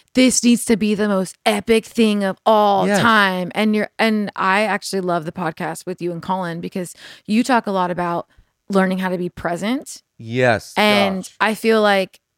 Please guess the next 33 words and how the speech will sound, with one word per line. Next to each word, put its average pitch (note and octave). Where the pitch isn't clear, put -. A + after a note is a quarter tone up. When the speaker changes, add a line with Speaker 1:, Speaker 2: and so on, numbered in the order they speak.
Speaker 1:
if G#3+
you G3+
lower G3+
your A3
expectation, F#3+
you're G3
way F#3
more G#3+
present F#3
in G3
any G3
scenario, F#3+
Speaker 2:
Yep. A2+
Speaker 1:
making G#3+
it G#3+
the G3
best F3+
time F3
ever. D3+
Speaker 2:
That's -
it. -
Speaker 1:
Like, A3+
most A#3+
of B3+
the B3+
time A3+
you're G#3
preoccupied E3+
trying F#3
to F#3
make D#3+
something E3
great D3